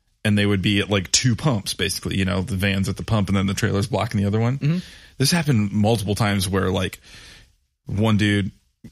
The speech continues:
Speaker 1: would go to get gas, and we would go in and, like, sit down at a restaurant to, or, like, grab some food to eat, and we would, like, come out, like, almost an hour later, and he just, like, parked it there. <laughs> He just left it there at the pump.
Speaker 2: Oh, man.
Speaker 1: <laughs>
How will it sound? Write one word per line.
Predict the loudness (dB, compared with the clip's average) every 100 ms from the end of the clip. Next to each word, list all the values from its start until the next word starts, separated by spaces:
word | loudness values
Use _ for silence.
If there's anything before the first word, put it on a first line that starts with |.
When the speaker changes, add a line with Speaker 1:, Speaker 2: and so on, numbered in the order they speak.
| -4
Speaker 1:
would | -2 0 0
go | 0
to | 0
get | -2 -4
gas, | -2 -2 -2
and | 0 0
we | 0
would | 0
go | 0 0
in | 0 0 0 0
and, | -2
like, | 0
sit | -2 0
down | 0 0
at | -2
a |
restaurant | -4 -6 -2 -2 -2 -4
to, | -8 -4
or, | -2 -2
like, | -2 -2
grab | -4 -2
some | -4 -2
food | -2 0
to |
eat, | 0 0 0
and | 0 0
we | 2 0
would, | 0
like, | -4
come | -2 -4 -2
out, | -6 -6
like, | -4
almost | -4 -4 -4
an |
hour | -6 -6 -6
later, | -6 -4 -4 -4
and | -2
he | 0
just, | -2 -4
like, | -6 -8
parked | -8 -6 -6
it | -6
there. | -10
<laughs> | -4
He | -2
just | -2 -4
left | -6 -4
it | -4
there | -4
at | -4
the | -6
pump. | -8 -10 -6
Speaker 2:
Oh, | -4 -4 -4
man. | -4 -4 -4 -2
Speaker 1:
<laughs> | -2